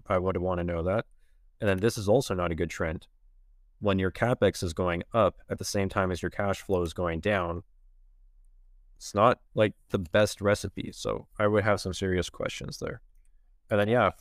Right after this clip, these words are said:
like, if free cash flow stays negative, then I don't know how this dividend's gonna be paid. So basically, something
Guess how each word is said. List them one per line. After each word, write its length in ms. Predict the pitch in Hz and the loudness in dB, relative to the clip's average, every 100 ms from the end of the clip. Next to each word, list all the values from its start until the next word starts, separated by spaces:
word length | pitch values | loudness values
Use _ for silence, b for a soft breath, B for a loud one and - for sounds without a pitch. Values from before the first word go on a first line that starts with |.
| - | -4
like, 160 | 110 95 | -2 0
if 120 | 110 - | -2 0
free 140 | 135 | 0
cash 280 | - 127 - | 2 2 2
flow 140 | 117 | -2
stays 300 | 98 107 95 | 0 0 0
negative, 460 | 92 95 85 85 78 | 0 -2 0 -2 -2
then 240 | 87 82 82 | -4 -2 0
I 120 | 92 | 0
don't 120 | 92 | 2
know 100 | 87 | 0
how 100 | 90 | 0
this 160 | 85 - | -2 -2
dividend's 340 | 90 85 80 | -4 -2 -4
gonna 160 | 85 85 | -4 -6
be 120 | 85 | -6
paid. 240 | 90 - - _ _ _ _ - | -6 -6 -8 _ _ _ _ -14
So 280 | - 92 90 _ _ _ _ 113 | -2 -2 -2 _ _ _ _ -2
basically, 600 | 135 160 185 170 165 151 _ _ _ _ - | 0 2 0 2 2 0 _ _ _ _ -6
something 600 | - 147 156 156 147 | 0 2 2 2 2